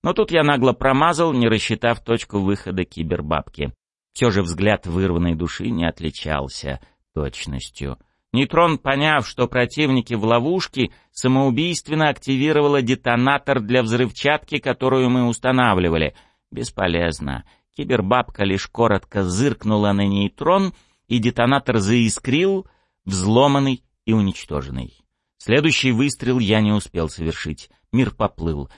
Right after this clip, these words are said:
менялись информационные связи, гравитация стала направлена внутрь меня, а через миг тело начало скручивать в шарик. Это больно. Очень.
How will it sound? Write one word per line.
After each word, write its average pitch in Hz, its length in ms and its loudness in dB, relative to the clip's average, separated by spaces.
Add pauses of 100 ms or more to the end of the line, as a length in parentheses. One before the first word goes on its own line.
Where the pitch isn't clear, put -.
менялись 107 440 0
информационные 101 720 -2
связи, 107 640 0 (180)
гравитация 107 840 0
стала 107 380 2
направлена 107 800 2
внутрь 107 540 0
меня, 104 580 2 (140)
а 101 100 0
через 113 380 0
миг 127 300 0
тело 120 340 2
начало 113 420 2
скручивать 113 640 -2
в - 100 -12
шарик. 117 600 0 (240)
Это 78 340 -2
больно. 117 800 0 (580)
Очень. 76 640 -4